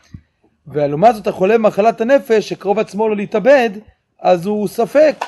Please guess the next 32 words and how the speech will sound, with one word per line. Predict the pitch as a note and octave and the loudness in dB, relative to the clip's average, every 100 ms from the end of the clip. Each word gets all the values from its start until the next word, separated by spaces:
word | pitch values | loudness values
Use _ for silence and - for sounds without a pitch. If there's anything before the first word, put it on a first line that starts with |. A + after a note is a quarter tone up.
| - | -12
יש | D#3+ F3+ F#3+ | -6 -4 -4
טעם | A#3 G#3+ G3+ F3 - | -2 -2 -2 -4 -6
לחיים, | F#3+ F#3 - F#3 F3 E3 D#3+ - _ _ | -6 -6 -2 -4 -4 -12 -16 -20 _ _
אין | F3 G3+ | -4 -2
טעם, | - G#3 F3 | 0 0 0
אני | D#3+ D3+ | -4 -6
רוצה | D3 - G#3 | -8 -4 -2
לחיות, | G#3 - G3 E3 D#3+ | -2 -4 -2 -2 -4
אני | D3 D#3 | -6 -2
לא | F#3+ | -2
רוצה | G#3 G#3 | -2 -4
לחיות. | G3 F3 F3 E3 E3 _ _ - _ _ - - _ - _ _ - | -4 -4 -4 -6 -10 _ _ -20 _ _ -10 -10 _ -20 _ _ -16
וממילא | C#3+ D#3+ F3+ G3+ | -8 -6 -4 -2
הוא | C4 A3 | -2 0
כל | A3 | -2
רגע | A3+ | -2
צריך | A3 A3+ | -4 -2
להצדיק | G3 C#3+ B3 - | -4 -4 -10 -6
לעצמו | G#3+ - F#3+ | -8 -6 -6
את | F3+ | -6
החיים. | F3 - C#3 A#2 A#2+ _ _ _ _ _ - | -8 -8 -8 -10 -14 _ _ _ _ _ 0
כך | A#3+ A#3+ | 2 2
אומר | B3+ | 0
הרב | B3+ G#3+ | 0 0
קוק, | - C4+ | -2 -6
"בעל | F#3 F3+ | -2 -2
נפש | G#3+ G3+ F3+ | -2 -6 -10
בריאה | D#3+ E3+ A#3+ A3+ | -8 -4 0 2
אוהב | F#3 A3 | 2 0
את | A#3 | -2
התורה | G3 - E3 G#3+ | -6 -6 -2 -2
ומחקריה | A3 E3 - F3 D#3 A3+ F3+ F3+ | -2 -6 -6 -4 -2 0 2 0